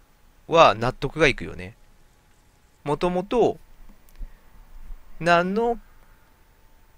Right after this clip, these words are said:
なんつうのかな、研究ですかね。研究を目的として、その植物が必要だったんですかね。それもまあ、後々分かってくるでしょう。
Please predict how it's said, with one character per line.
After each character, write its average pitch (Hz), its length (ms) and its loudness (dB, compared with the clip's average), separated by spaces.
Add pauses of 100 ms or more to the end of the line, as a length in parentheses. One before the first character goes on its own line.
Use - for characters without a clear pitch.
(300)
な 135 140 0
ん - 20 -10
つ 107 60 -10
う - 20 -6
の 92 60 -4
か 92 80 -4
な、 110 80 -2
研 131 260 8
究 143 160 -2
で 107 80 -2
す - 100 -12
か 92 100 -8
ね。 98 260 -8 (220)
研 131 300 -10
究 131 420 -6
を 156 80 -2
目 123 180 -8
的 120 180 -8
と 139 100 -6
し - 120 -6
て、 - 200 -4 (120)
そ - 120 -8
の 123 80 -4
植 - 200 -8
物 104 160 -6
が 104 60 -4
必 - 200 -8
要 117 80 -4
だ 104 80 -4
っ - 40 -6
た 95 120 -8
ん 90 40 -10
で 82 60 -14
す - 100 -16
か 90 100 -8
ね。 95 240 -10
そ - 160 -10
れ 226 120 2
も 180 160 0
ま 143 140 2
あ、 104 160 4
後 104 180 2
々 135 220 0
分 - 40 -2
か 113 80 0
っ 107 40 -10
て - 80 -12
く - 100 -10
る 90 80 -10
で - 80 -16
し - 100 -16
ょ - 40 -18
う。 - 40 -20